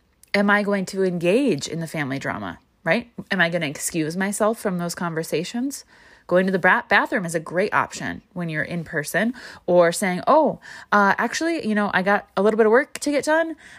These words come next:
I gotta go," and hanging up the phone. You can set boundaries without being like, "You're, you can't talk to me like that,"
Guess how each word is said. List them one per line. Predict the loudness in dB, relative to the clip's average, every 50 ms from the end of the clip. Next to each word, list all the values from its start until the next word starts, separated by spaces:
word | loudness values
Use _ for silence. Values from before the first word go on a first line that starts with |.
| -6 0
I | 2 4
gotta | 4 4 4
go," | 4 4 6 6 4 4
and | 0 -2 -4
hanging | -4 -4 -2 -2 -2
up | -4 -6
the | -8 -8
phone. | -2 -2 0 0 0 -4 -8 -10 -14 _ _ _ _ _ _ _ _ _ _ _ _ _ _ _ _ _ _ _ _ _ _ _ _ _ _ _ _ -20 -20 -18 _ -4
You | -2 -2 0
can | 0 0 0 0
set | 0 2 2 2 2 2 0 0 2
boundaries | 2 2 2 2 0 0 0 0 0 0 0 -2 -2 -4 -4 -6 -10 _ -20 -20 -12 _
without | -2 0 2 4 4 2 2 0 -2
being | 0 0 0 2 0 0 0
like, | 0 0 0 -2 -4 -6 _ _ -20 -20 -20 _ _
"You're, | 2 4 6 6 6 4 2 -2 0 4
you | 4 4 4
can't | 4 0 0 0 0
talk | 2 4 2 2 2
to | 2 -4 0
me | 0 2 4
like | 4 4 2 2 -2
that," | -6 -6 -4 -6 -6 -8 -10 -16